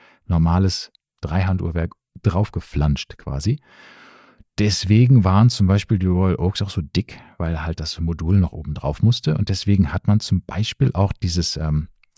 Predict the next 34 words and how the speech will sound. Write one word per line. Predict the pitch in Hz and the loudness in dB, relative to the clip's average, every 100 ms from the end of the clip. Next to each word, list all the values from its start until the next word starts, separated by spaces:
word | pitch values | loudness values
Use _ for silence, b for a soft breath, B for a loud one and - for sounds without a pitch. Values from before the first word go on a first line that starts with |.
| _ | _
Datumsfenster, | - - 160 113 - 69 69 78 78 | -4 -2 2 2 0 -6 -6 -6 -2
wenn | 80 | -2
ihr | |
euch | 78 - | -2 -4
das | 87 - | -6 -2
mal | 69 | 0
anschaut | 95 - 80 | 0 -2 -4
bei | |
den | - 71 | -4 -4
älteren | 78 95 92 90 87 B B B B - | -4 -4 0 0 0 B B B B -2
Royal | 92 76 | 0 0
Oak | 76 | -2
Offshores, | - - - 76 - | -6 -6 -4 -6 -4
seht | 87 92 | -6 -4
ihr, | |
dass, | 78 - | -6 -6
dass | 80 80 | -10 -10
das | - | -8
Datumsfenster | 78 - 101 87 - 85 - 80 | -6 -2 -2 -2 -2 -2 -2 -6
sehr, | 73 85 127 120 | -2 2 4 4
sehr | 95 85 | 4 2
weit | 82 85 104 | 0 -2 0
unten | 101 - 76 | 0 0 -6
ist | 60 - - B B B B B B - | -6 -10 -18 B B B B B B -4
im, | 85 78 76 - | 0 0 -2 -8
vom, | - - - | -10 -10 -8
vom, | - 82 73 | -2 0 0
vom | 82 | -4
Ziffernblatt. | 78 95 82 78 - - - | -4 -2 -2 -2 -4 -12 -10
Man | 78 | -8
sieht | 78 - | -6 -4
also, | 82 | -2
dass | 73 - - | -4 -6 -10
das, | - - - | -10 -10 -12